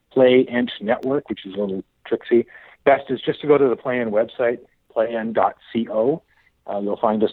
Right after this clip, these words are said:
there. Um, and likewise, if you're very interested in investing and so forth, you can find us on Crunchbase, on AngelList, on F six S, and so forth.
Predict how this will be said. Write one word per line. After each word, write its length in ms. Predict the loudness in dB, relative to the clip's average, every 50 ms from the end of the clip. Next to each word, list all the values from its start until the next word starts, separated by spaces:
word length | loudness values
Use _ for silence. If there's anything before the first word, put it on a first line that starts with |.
| 2
there. 280 | 4 6 6 6 4 2 -2 _ _ _ _ _ _ _ _
Um, 580 | 0 4 4 6 6 6 4 2 0 -4 -10 -10 -8
and 480 | -8 -6 -6 -6 -6 -6 -8 -8 -8
likewise, 460 | -8 -8 -6 -2 2 4 4 4 4 2
if 100 | -4 -8 -6
you're 240 | -2 0 0 0 0
very 300 | 0 0 2 2 2 2
interested 560 | 0 -2 0 0 0 0 2 2 2 2 2
in 80 | 0 0
investing 420 | 2 4 2 2 2 0 -4 -4
and 80 | -4 -2 -2
so 140 | -2 -2 0 2
forth, 220 | 4 4 4 4 0
you 80 | -4 -8
can 140 | -8 -8 -4
find 260 | -4 -4 -4 -4 -4
us 60 | -6 -8
on 120 | -8 -8
Crunchbase, 640 | -4 -4 -4 -4 -4 -4 -2 0 2 2 2 0 -4 -6 -8
on 140 | -6 -6 -4
AngelList, 760 | -4 -6 -4 -4 -2 0 2 2 2 0 0 -4 -4 0 2
on 200 | 2 4 4 2
F 140 | 2 0 0 -2
six 160 | -12 -8 -2
S, 200 | 0 0 0 0 -2 -6
and 100 | -12 -8 -6
so 140 | -6 -6 -6
forth. 220 | -6 -10 -12